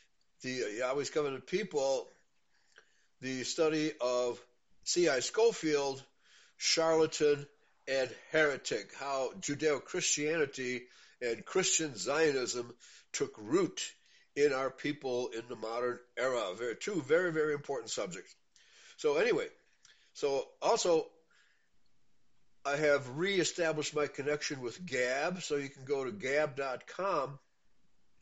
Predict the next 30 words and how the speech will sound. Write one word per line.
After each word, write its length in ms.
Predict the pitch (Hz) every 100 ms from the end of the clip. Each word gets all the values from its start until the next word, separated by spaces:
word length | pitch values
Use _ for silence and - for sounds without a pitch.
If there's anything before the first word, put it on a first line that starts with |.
| - - - - - - _
and 160 | 120 190
search 320 | - 170 160
for 160 | - 139
Pastor 480 | - 156 147 - 131
Eli 380 | 139 147 131 120
James. 560 | 95 143 147 151 135
I've 160 | 127 120
begun 260 | 127 131 123
posting 500 | - 147 139 143 127
there 200 | 131 127
again. 380 | 110 120 131 135 _ - - -
I 80 | 117
would 160 | 120 131
like 160 | 123
to 100 | -
encourage 600 | 123 - - 151 147 113 -
all 260 | 123 160 185
of 140 | 147
you 260 | 127 117 123 _ _ _ _ _ _ _ -
to 120 | 139
go 200 | 110 131
to 80 | 160
Gab, 400 | 175 214 147 127 143 _ _ -
because 320 | 117 135 127
that's 220 | 131 -
a 80 | 120
free 260 | - 147 180
speech 720 | - - 196 214 - - - -
<laughs> 140 | -
platform. 760 | 156 240 262 - 165 160 214